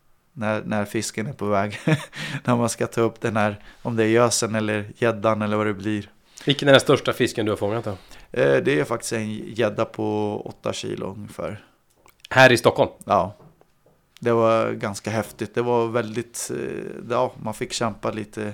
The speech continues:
Speaker 1: extra med det. Men, men det var häftigt. Eh, som sagt, för mig så är det otroligt skönt ändå att känna att, eh,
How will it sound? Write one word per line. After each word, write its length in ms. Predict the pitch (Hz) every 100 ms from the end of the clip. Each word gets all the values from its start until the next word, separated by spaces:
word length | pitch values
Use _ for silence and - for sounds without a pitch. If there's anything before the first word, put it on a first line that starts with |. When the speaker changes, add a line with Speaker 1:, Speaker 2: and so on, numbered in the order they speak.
| 101 - -
Speaker 1:
extra 320 | 101 - 110
med 160 | 104 110
det. 100 | 104
Men, 280 | 110 113 107 - - - - _
men 120 | 117
det 60 | 135
var 80 | 165
häftigt. 520 | 156 - 143 127 -
Eh, 580 | 120 123 123 120 113 113 - 120
som 200 | 139 131
sagt, 380 | 143 127 -
för 160 | - 131
mig 380 | 123 131 131 123
så 300 | - 123 110 - _ _ _ _ _ _ _ _ -
är 120 | - 117
det 80 |
otroligt 600 | 110 139 - 131 131 110 -
skönt 420 | - 117 104 -
ändå 200 | 107 104
att 60 |
känna 320 | - 104 107 104
att, 220 | - -
eh, 140 | 101